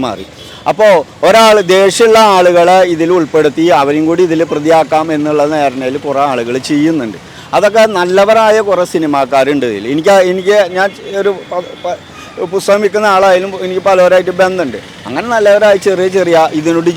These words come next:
ഉപജീവനം ചെയ്യുന്ന ചെറിയ ചെറിയ ഇഷ്ടം പോലെ ആളുകളെ എനിക്കറിയാം. അവരുടെ ഉപജീവനം കൂടി ഇതോടുകൂടി ഇല്ലാതാവുന്ന രൂപത്തിൽ സിനിമാ മേഖല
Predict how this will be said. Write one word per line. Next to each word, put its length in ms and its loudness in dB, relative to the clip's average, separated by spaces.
ഉപജീവനം 540 -2
ചെയ്യുന്ന 300 -4
ചെറിയ 240 -2
ചെറിയ 220 -4
ഇഷ്ടം 300 -2
പോലെ 200 4
ആളുകളെ 320 2
എനിക്കറിയാം. 400 -4
അവരുടെ 320 0
ഉപജീവനം 520 0
കൂടി 180 0
ഇതോടുകൂടി 480 0
ഇല്ലാതാവുന്ന 800 2
രൂപത്തിൽ 420 -6
സിനിമാ 340 -6
മേഖല 260 -2